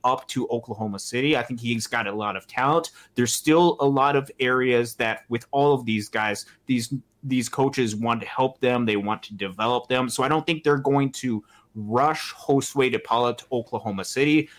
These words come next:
but I think you could potentially see, depending on how Josue De Paula does, and if, especially if he spends a lot of time in Great Lakes, I think you could potentially see him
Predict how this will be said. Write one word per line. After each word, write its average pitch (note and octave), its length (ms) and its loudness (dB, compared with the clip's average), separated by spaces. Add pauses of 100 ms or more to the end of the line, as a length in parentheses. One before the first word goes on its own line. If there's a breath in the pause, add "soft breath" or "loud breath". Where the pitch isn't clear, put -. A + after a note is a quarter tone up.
(180 loud breath)
but D3 100 2
I C#3+ 80 0
think E3+ 340 -2
you E3+ 120 0
could E3 420 0
potentially E3 640 -2
see, D3 280 0
depending E3 540 0
on C#3+ 160 2
how C#3 480 2 (220 loud breath)
Josue C3+ 360 2
De A#2+ 140 2
Paula A#2+ 500 2 (140)
does, C3 520 0 (100)
and C3 120 0
if, B2+ 80 -2
especially D3 360 -2
if B2+ 60 -2
he A#2 40 -2
spends A#2+ 280 -2
a A2 40 -2
lot A2+ 240 2
of A2+ 100 -6
time A#2+ 240 2
in G#2+ 80 0
Great G#2 360 -4
Lakes, D#3+ 340 0 (260 loud breath)
I C#3 80 0
think D#3 200 0
you D#3 80 0
could C#3+ 100 -2
potentially D3 540 -2
see C#3+ 380 0
him C3+ 500 -2